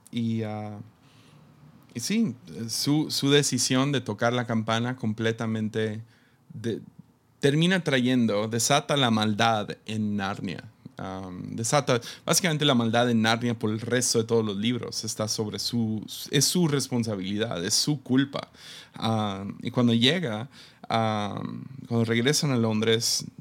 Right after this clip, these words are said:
tienen este fruto de la juventud. Ah, escucha esto. Entonces regresa a, ahora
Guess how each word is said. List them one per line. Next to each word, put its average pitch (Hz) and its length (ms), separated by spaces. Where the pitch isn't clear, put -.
tienen 120 260
este 117 220
fruto 127 400
de 117 80
la 110 100
juventud. 104 720
Ah, 104 400
escucha 143 540
esto. 101 320
Entonces 113 580
regresa 113 760
a, 104 600
ahora 110 540